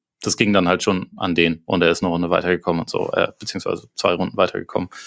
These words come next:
Und insofern ist das für mich dann auch klar, dass der Lively stehen muss. Chet, trotzdem tolle Playoffs. Also ich denk, kein, kein Stück schlechter über Chet jetzt nach dieser,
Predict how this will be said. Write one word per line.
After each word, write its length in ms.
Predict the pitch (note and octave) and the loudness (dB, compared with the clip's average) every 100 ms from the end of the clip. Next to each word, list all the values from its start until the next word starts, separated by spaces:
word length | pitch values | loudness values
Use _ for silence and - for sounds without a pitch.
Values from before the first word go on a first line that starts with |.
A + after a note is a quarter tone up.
| - - - | -16 -18 -14
Und 200 | - G#2 | -4 -2
insofern 600 | F#2+ F#2 F2 F#2 F2+ E2+ - | -2 -4 0 2 2 -2 -6
ist 160 | - - | -6 -4
das 100 | G2+ | -4
für 80 | G2+ | -2
mich 140 | G2 | 0
dann 140 | F#2+ | 0
auch 160 | F2+ - | -2 -2
klar, 200 | - G2+ | 2 4
dass 140 | G2 | 4
der 80 | - | 2
Lively 300 | G2 G2+ G#2 | 4 4 2
stehen 220 | - G#2 | 0 0
muss. 400 | G2 G2 - - _ | 0 -2 -4 -8 _
Chet, 320 | - G2+ - - | 0 0 -2 -6
trotzdem 560 | - G2 - F#2+ F#2+ | -4 -2 -2 -4 -4
tolle 240 | - G#2 - | 0 2 2
Playoffs. 460 | - G2+ G2 - | 2 4 2 -2
Also 200 | A2 F#2 | -10 -8
ich 80 | F#2 | -4
denk, 240 | - G2 - | -2 -2 -2
kein, 500 | - F#2 F#2+ F#2+ F2+ | -2 -2 -2 -4 -6
kein 200 | - G#2 | -2 0
Stück 220 | G2 A2 - | 0 -2 -2
schlechter 360 | A2 G#2 G#2+ | 0 2 0
über 240 | G2 G2+ F#2+ | 0 0 0
Chet 240 | G#2 G#2 | -2 -2
jetzt 180 | G#2+ G#2+ | -4 -4
nach 120 | G#2 | -4
dieser, 440 | - G2+ G2+ G2 | -2 0 2 2